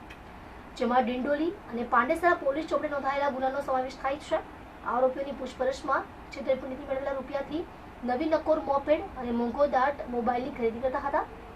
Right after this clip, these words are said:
જે આરોપીઓ પાસેથી બે મોંઘી દાટ મોબાઈલ અને એક મોપેડ પણ કબજે કરવામાં આવી છે. આરોપીઓ પાસેથી એક લાખ ત્રીસ હજારની મત્તાનો મુદ્દામાલ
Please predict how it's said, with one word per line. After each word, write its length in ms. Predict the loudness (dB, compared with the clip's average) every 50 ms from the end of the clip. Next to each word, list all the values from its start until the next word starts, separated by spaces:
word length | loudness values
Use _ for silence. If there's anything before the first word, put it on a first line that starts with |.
| -14 -12 -6
જે 80 | -2 0
આરોપીઓ 440 | 2 2 2 2 2 2 2 2 4
પાસેથી 560 | 4 2 2 2 0 -2 -2 2 2 2 2
બે 180 | 4 4 4
મોંઘી 280 | 4 4 2 0 0 0
દાટ 260 | 4 4 4 4 2
મોબાઈલ 340 | 0 2 4 6 6 6 4 0 -6 -12 -16 -16 -14 -10 -6
અને 180 | -4 -2 -2 -2
એક 180 | -2 -2 -4 -2 0 0
મોપેડ 280 | 2 4 4 2 2 2
પણ 120 | 0 2
કબજે 380 | 2 2 0 -2 -4 -6 -6 -4
કરવામાં 320 | -2 0 0 2 2 2
આવી 100 | 2 0
છે. 160 | -2 -4 -8 -10 -10 -12 -14 -14 -14 -14 -14 -14 -14 -14 -12 -8 -2
આરોપીઓ 340 | 0 0 0 2 2 2 4
પાસેથી 380 | 4 2 2 0 0 -2 0
એક 240 | 0 0 0 2 2
લાખ 200 | 2 2 2 0
ત્રીસ 160 | -4 -6 -6
હજારની 260 | -4 -2 -2 -2 0
મત્તાનો 340 | -2 -2 -2 -2 -2 -2 -2
મુદ્દામાલ 460 | -2 -4 -4 -4 -4 -2 -2 -2 -2